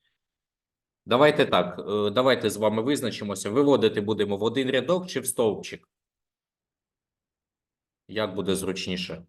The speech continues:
на вашу думку? І дивіться, якщо виводимо ряд-, в рядок, то, відповідно, right line нам тоді не треба, тому що якщо ми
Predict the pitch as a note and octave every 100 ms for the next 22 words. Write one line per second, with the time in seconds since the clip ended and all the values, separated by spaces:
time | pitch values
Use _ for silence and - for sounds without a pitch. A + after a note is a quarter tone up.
0 | - F2 F2+ E2+ F#2 F2 E2+ - - -
1 | _ _ _ _ _ _ _ _ _ _
2 | _ _ _ - _ _ _ _ _ _
3 | _ _ _ _ _ _ _ _ _ _
4 | _ _ _ _ _ _ C#3+ B2 G2 F2
5 | F2 F2+ - _ _ _ _ _ _ _
6 | - A#2 A#2 D3 C3+ C3+ C3+ B2+ B2 B2
7 | B2+ A#2+ B2 C3 E3 - A2+ A2+ A#2+ A#2
8 | G#2+ A2+ A2+ G#2+ A2+ C3 B2+ A2 G#2 G#2
9 | G2+ G#2 G#2 B2+ B2+ G2+ G2 G2 F#2+ G2
10 | F#2+ - G#2+ G#2 F#2+ F#2